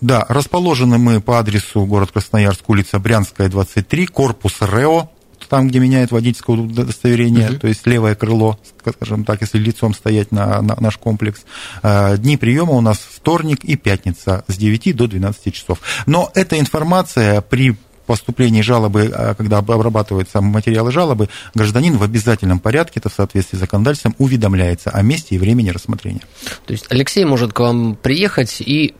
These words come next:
Speaker 2: по этому конкретному случаю задать вопрос?
Speaker 1: Для начала Алексею
Speaker 2: Разобраться.
Speaker 1: надо направить жалобу,
Speaker 2: Мгм.
Speaker 1: либо прибыть лично её написать, либо через госуслуги сейчас эта функция д-, доступна, либо посредством Почты России,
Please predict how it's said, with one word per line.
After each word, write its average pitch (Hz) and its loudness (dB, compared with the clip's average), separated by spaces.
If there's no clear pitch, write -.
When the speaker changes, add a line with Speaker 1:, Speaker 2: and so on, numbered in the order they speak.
Speaker 2:
по 131 -2
этому 120 -2
конкретному 123 -2
случаю 139 -2
задать 117 -2
вопрос? 107 -6
Speaker 1:
Для 165 2
начала 135 2
Алексею 110 0
Speaker 2:
Разобраться. 107 2
Speaker 1:
надо - -
направить 107 2
жалобу, 151 0
Speaker 2:
Мгм. 117 -4
Speaker 1:
либо 110 2
прибыть 107 0
лично 117 0
её 107 4
написать, 107 0
либо 104 0
через 95 0
госуслуги 120 0
сейчас 160 -4
эта 139 0
функция 120 0
д-, 113 -4
доступна, 123 -2
либо 95 2
посредством 101 -2
Почты - -2
России, 139 -2